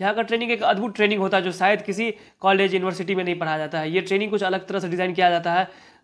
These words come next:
तो अगर आप नेटवर्क मार्केटिंग कंपनी में अगर ज्वाइन है तो हम चाहें कि अपने कंपनी का ट्रेनिंग ज़रूर लिया करें। आधा से एक घंटा, दो घंटा का ट्रेनिंग होता है। आप चौबीस घंटे में सर दो घंटा निकाल ही सकते हैं। तो कोशिश कीजिएगा कि जब भी अगर ट्रेनिंग लेने का मौका मिले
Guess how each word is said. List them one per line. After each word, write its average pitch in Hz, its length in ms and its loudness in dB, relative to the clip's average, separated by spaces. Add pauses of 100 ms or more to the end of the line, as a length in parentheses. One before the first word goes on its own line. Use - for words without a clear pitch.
तो 190 120 0
अगर 165 240 0
आप 180 140 4
नेटवर्क 190 240 -4
मार्केटिंग 185 340 -6
कंपनी 175 320 -8
में 180 120 -6
अगर 165 220 -6 (500)
ज्वाइन 190 280 6
है 220 120 -2
तो 185 100 -8
हम 175 120 -6
चाहें 175 320 0
कि 185 80 -6
अपने 185 200 -2
कंपनी 180 280 -2
का 180 100 0
ट्रेनिंग 180 340 0
ज़रूर 170 300 4
लिया 165 220 0
करें। 135 200 -6 (920)
आधा 185 240 6
से 208 200 2
एक 185 80 0
घंटा, 196 200 0
दो 185 140 0
घंटा 180 200 -2
का 185 80 0
ट्रेनिंग 170 300 -2
होता 180 220 2
है। 185 140 2 (240)
आप 160 200 0
चौबीस 196 280 -2
घंटे 196 280 -2
में 196 100 0
सर 175 160 -4
दो 175 140 0
घंटा 175 200 -2
निकाल 165 280 -2
ही 180 60 2
सकते 175 260 -4
हैं। 170 160 -2 (640)
तो 185 140 0 (540)
कोशिश 208 240 2
कीजिएगा 196 280 2
कि 185 120 0
जब 180 160 -2
भी 233 100 0
अगर 214 140 2
ट्रेनिंग 190 260 -2
लेने 185 200 -2
का 175 100 0
मौका 170 260 2
मिले 165 260 0